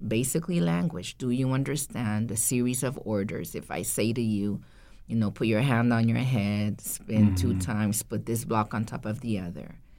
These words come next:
Speaker 1: If there is no understanding, you cannot really evaluate the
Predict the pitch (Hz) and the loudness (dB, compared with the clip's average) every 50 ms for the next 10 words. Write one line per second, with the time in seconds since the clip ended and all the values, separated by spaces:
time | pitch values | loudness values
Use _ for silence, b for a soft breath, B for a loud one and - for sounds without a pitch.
0 | - - - - - - - - - - - - - - - - 151 156 143 139 | -20 -20 -20 -20 -20 -20 -20 -20 -20 -20 -20 -20 -20 -20 0 6 6 6 6 6
1 | 135 127 143 147 165 180 190 190 196 185 175 170 170 170 165 175 185 180 175 180 | 6 8 12 12 12 12 12 12 10 10 10 10 10 12 10 10 8 8 6 6
2 | 175 165 160 160 - - - 156 151 147 156 147 110 - - - - 127 135 143 | 6 6 4 4 2 0 0 0 2 2 2 0 -2 -4 -6 -4 -2 0 2 4
3 | 175 202 202 - 226 208 180 160 139 127 127 123 107 110 - 135 123 127 143 160 | 4 4 4 4 4 4 6 4 4 2 2 0 -2 -4 -4 -4 -2 0 2 2
4 | 175 175 175 170 156 135 143 139 151 196 226 185 143 135 117 113 - - - | 4 4 4 4 4 4 4 4 6 6 6 4 4 2 2 0 0 0 0